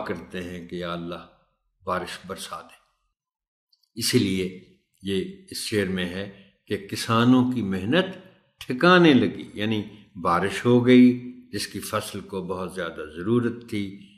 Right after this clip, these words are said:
उसके बाद फसल अच्छी हुई, किसान को उसका अच्छा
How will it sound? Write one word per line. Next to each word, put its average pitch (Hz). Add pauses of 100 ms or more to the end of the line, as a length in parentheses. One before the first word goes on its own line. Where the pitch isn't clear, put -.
(200)
उसके 98
बाद 85
फसल -
अच्छी 110
हुई, 107 (680)
किसान 95
को 90
उसका 82 (280)
अच्छा 98